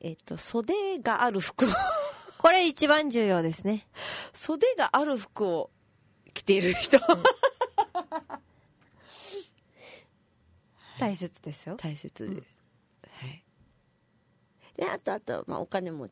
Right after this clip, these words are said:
Speaker 1: ち。
Speaker 2: うん。
Speaker 1: はい。で、私をサポートしてくれる人。
Speaker 2: うん。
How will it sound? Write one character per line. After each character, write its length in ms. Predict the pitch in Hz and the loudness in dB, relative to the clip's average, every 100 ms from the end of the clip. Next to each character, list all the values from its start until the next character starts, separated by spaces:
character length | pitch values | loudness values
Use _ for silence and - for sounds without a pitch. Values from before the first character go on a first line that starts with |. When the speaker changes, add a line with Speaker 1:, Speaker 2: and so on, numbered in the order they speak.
| - | -16
Speaker 1:
ち。 180 | - 392 - | -18 -18 -18
Speaker 2:
う 80 | 269 | -18
ん。 60 | - _ _ _ _ _ _ _ _ _ | -18 _ _ _ _ _ _ _ _ _
Speaker 1:
は 180 | - - | -20 -18
い。 80 | - _ _ _ - _ _ _ _ _ _ _ _ _ _ _ | -20 _ _ _ -20 _ _ _ _ _ _ _ _ _ _ _
で、 160 | 233 - | -10 -10
私 300 | - 170 170 | -10 -10 -10
を 40 | |
サ 160 | - 175 | -8 -8
ポ 200 | - 180 | -6 -8
ー 20 | |
ト 140 | - | -10
し 80 | - | -16
て 140 | - | -16
く 140 | - - | -20 -20
れ 120 | - | -20
る 40 | |
人。 280 | - - 302 | -20 -18 -14
Speaker 2:
う 20 | |
ん。 80 | 185 | -12